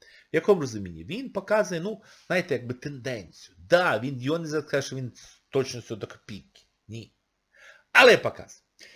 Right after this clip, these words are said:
Я не хочу вам називати ці цифри, вони вам нічого не скажуть. Тим паче, треба вам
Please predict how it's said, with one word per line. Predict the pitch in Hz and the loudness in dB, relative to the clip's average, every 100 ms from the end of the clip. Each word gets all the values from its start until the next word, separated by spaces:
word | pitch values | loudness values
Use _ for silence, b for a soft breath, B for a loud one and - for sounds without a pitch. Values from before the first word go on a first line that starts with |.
| B B B - | B B B 4
Я | 240 | 6
не | 277 | 6
хочу | 269 269 | 4 6
вам | 247 | 6
називати | 226 220 233 214 | 6 4 4 2
ці | 202 220 | -4 -8
цифри, | - 277 247 226 202 | -2 0 2 2 2
вони | 180 269 330 | 2 -4 2
вам | 311 277 | 2 2
нічого | - 226 | -2 -2
не | 185 | -2
скажуть. | - 82 - _ | -4 -8 -8 _
Тим | 170 | -4
паче, | 254 - - | -2 -2 -2
треба | 214 208 | -4 0
вам | 202 175 135 | 0 0 -4